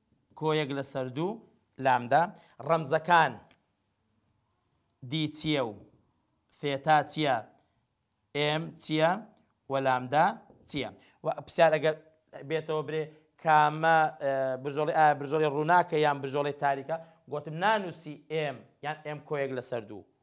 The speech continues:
ئەگەر نەزانی ڕووناکە یان تاریکە. دەرێی دی ساین ثێتا یەکسانە بە ئێن لامدا. ئەو وەکو ملاحەزە ئاگاد لێبی، ئەگەر جۆری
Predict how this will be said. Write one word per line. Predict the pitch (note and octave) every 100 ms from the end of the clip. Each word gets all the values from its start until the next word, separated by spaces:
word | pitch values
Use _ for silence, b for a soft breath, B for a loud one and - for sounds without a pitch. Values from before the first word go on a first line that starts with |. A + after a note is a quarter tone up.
| _
ئەگەر | C#3 C#3+ D#3
نەزانی | D3 C#3 C3 B2 b b
ڕووناکە | C#3 C3+ B2
یان | B2 A#2+ A#2+
تاریکە. | A2+ G#2 G#2+ G2 _ _ _ _ _ _ _ _
دەرێی | C3+ D#3 F#3 G#3+ -
دی | D3+ D#3+
ساین | E3 F#3 G3+ F3+
ثێتا | F3 E3+ D#3+
یەکسانە | D3+ - F3 D#3 C#3
بە | F3+ B3 - _ _ -
ئێن | G#3+ G3+
لامدا. | D3 A#2+ A2 G#2 F#2+ _ _ _ -
ئەو | D#3
وەکو | D3+ C#3+
ملاحەزە | C#3+ B2+ C#3 D3
ئاگاد | C3+ C3 B2+
لێبی، | B2 C3 F#3+ b b b _ _
ئەگەر | E3+ E3 E3+ A#2+ - _ _ _ _ _ _ _ _ _ _ _ _ _ _
جۆری | C3+ B2 G3+ G#3+ E3+